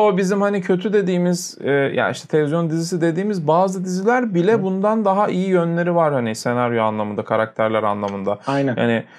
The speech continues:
Speaker 1: çok
Speaker 2: Aynen.
Speaker 1: izlemedim ama işte Ufak Tefek Cinayetler falan gibi sevilen işler vardı. Eminim bundan çok daha iyi yazılmıştır <laughs> diye düşünüyorum.
Speaker 2: Hı hı.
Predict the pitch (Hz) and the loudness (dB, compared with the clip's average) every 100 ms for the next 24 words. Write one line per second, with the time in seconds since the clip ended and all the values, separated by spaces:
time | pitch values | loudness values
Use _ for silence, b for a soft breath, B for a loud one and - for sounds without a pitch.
0 | B - 156 175 151 180 180 165 185 226 | B -2 2 2 2 2 4 2 2 2
1 | 170 135 127 135 156 147 151 156 - 151 | 0 0 -2 0 0 0 -4 -4 -4 -2
2 | 147 147 151 151 147 151 160 156 135 151 | 0 0 0 0 2 0 0 -2 -2 0
3 | 143 151 156 - - 202 165 160 110 175 | 0 0 -4 -2 0 2 2 2 0 0
4 | 220 185 160 151 160 180 180 165 156 160 | 0 0 -2 -2 0 0 -2 -2 -2 0
5 | 151 151 143 110 110 107 - - - - | 0 0 0 0 -2 -6 -8 -8 -8 -12
6 | - B 175 - 120 110 101 - - 143 | -18 B -18 -8 -4 -2 -4 -6 -2 -2
7 | 131 | -2